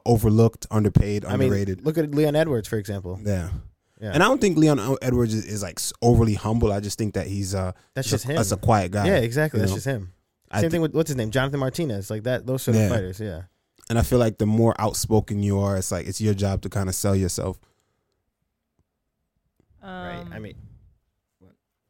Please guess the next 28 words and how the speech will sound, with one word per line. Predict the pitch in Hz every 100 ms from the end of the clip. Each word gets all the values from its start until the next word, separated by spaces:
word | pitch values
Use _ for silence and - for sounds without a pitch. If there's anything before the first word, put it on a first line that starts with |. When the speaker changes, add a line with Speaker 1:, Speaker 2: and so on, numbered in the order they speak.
| _ 185
Speaker 3:
No, | 170 156
I | 147
was | 156
gonna | 156 147
say | - 151 143
you | 151
had | 151 147 _ _ _
some | 156 _
comments, | 147 143 147 _
but | 160
it's | _
fine. | _ 151 _ _
Carry | 147 143
on, | 143 _ -
carry | - 107
on. | 90 - - _ _ _ _ _ _ 82
Speaker 2:
Oh. |
Um, | 107 107 104 104 98 _ _ _ - - - _ _ _ _ _ _ _ _ _ _ _ _ _ _ -
yeah. | 127 120 113 _ _ _ -
I |
mean, | 156 151 113
we | 139
have | 151 139
Conor | 135 143 135
McGregor | 131 131 143 117 110
to | -
blame, | 110 127 123
though. | 95 98